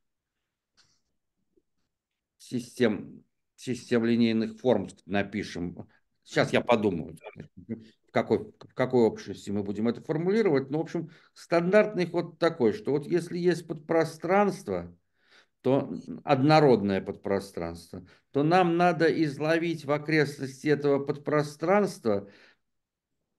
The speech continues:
э, D,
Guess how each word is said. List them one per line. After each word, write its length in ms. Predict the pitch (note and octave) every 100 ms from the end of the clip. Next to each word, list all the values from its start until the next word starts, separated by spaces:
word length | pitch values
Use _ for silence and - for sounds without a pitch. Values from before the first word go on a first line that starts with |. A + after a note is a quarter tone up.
| _ _ _ _ _ _ _ _ _ _ _ _ _
э, 640 | - C3+ B2 A#2+ A2+ A2 - _ _ _ _ _ _ _ - - - _ _ - - - - _ _ - - - - _ _ _ - - - - - -
D, 440 | F#3 G#3 G#3